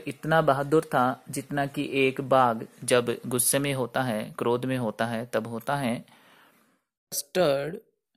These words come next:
cried for a nice safe cage, लेकिन कस्टर्ड एक सुरक्षित पिंजरे के लिए रोता था।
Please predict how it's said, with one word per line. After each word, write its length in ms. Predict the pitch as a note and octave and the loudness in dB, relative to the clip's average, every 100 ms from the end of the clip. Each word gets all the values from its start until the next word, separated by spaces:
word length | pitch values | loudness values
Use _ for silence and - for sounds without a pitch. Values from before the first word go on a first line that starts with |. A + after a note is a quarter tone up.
| _ _ _ | _ _ _
cried 380 | D#3 C#3 C3+ D3+ | 2 4 4 2
for 240 | - D3 - | 0 2 4
a 120 | D3 | 2
nice 380 | C#3 B2+ B2+ C#3 - | 0 -2 -2 -2 -2
safe 240 | C#3 A#2+ - | -2 -4 0
cage, 340 | D#3 B2 A#2+ - - | 2 2 0 -8 -6
लेकिन 420 | C3+ B2+ - C3 B2 | -2 -2 -2 -4 0
कस्टर्ड 560 | B2 A#2+ - D3 C#3+ B2 | 0 0 0 2 4 4
एक 560 | - - D3+ C#3 C3 _ _ _ _ | 0 -4 -2 -2 -6 _ _ _ _
सुरक्षित 580 | - D#3+ C#3+ - D3+ - | 0 4 4 4 0 0
पिंजरे 300 | D3+ C3+ C#3+ | -2 2 0
के 140 | C#3 C#3+ | 2 0
लिए 280 | B2 B2 - _ D#3 | 0 -4 -8 _ 0
रोता 360 | D3 C#3 E3 | 2 6 6
था। 220 | E3 E3 | 6 6